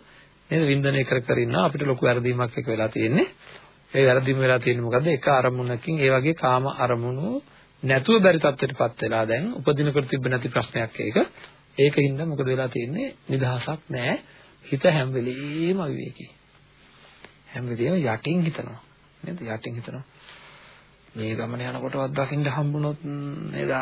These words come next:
අතනින් නේද? පයින්න හම්බුනොත් මෙතනින් පයින්න හම්බුනොත් ඔය වගේ නේ දැන් දකීවා, දැන් අස්-, නේ දැන් ඇසේවා, දැන් විඳ-, විඳින්න ලැබේවා කියලා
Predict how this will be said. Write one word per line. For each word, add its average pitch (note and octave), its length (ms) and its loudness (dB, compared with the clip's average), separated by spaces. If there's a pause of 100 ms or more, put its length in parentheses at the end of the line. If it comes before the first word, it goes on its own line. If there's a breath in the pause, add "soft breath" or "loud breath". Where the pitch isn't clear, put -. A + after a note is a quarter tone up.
(100)
අතනින් C3 460 -2
නේද? C#3+ 240 0 (220)
පයින්න C#3+ 340 0
හම්බුනොත් C#3+ 560 0
මෙතනින් C3 380 -2
පයින්න C3 300 0
හම්බුනොත් - 420 -4 (520 loud breath)
ඔය C#3+ 160 6
වගේ D3 360 6 (100)
නේ D#3+ 220 2
දැන් D3 260 4
දකීවා, D3+ 600 4
දැන් D3+ 220 4
අස්-, C#3 280 0
නේ C#3 220 -2
දැන් C#3 260 4
ඇසේවා, D3 580 4
දැන් D3 240 2
විඳ-, C#3+ 320 2
විඳින්න C#3+ 360 0
ලැබේවා C#3 600 2
කියලා D#3 260 4